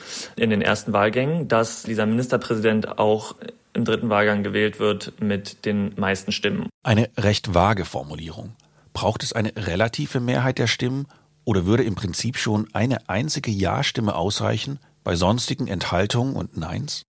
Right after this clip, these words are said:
Speaker 1: Das Interessante ist in unserem Szenario, wenn die A F D diese Landtagspräsidentin stellt, dass sie die Möglichkeit hat, faktisch über die Auslegung dieser Frage zu entscheiden.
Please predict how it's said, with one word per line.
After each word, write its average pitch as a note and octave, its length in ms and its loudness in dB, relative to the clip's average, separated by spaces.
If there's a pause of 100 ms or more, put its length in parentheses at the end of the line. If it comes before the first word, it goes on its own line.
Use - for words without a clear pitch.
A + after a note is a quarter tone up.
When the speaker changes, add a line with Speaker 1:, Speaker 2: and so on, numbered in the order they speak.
(240)
Speaker 1:
Das A2+ 260 4
Interessante C3 540 2
ist C#3 160 2
in B2+ 80 2
unserem A#2+ 240 4
Szenario, A#2 500 4
wenn A2+ 160 4
die G#2 140 0
A G#2+ 80 6
F G#2+ 100 0
D B2+ 180 2
diese A2 580 4
Landtagspräsidentin G#2 1120 0
stellt, - 600 -4
dass G#2+ 420 0
sie B2+ 600 0
die - 100 -2
Möglichkeit A#2+ 580 2
hat, - 360 0 (160)
faktisch - 720 0
über A2+ 200 4
die A2 140 2
Auslegung A2 540 4
dieser G#2 180 4
Frage G#2+ 480 2
zu G2+ 540 -2
entscheiden. A2 560 2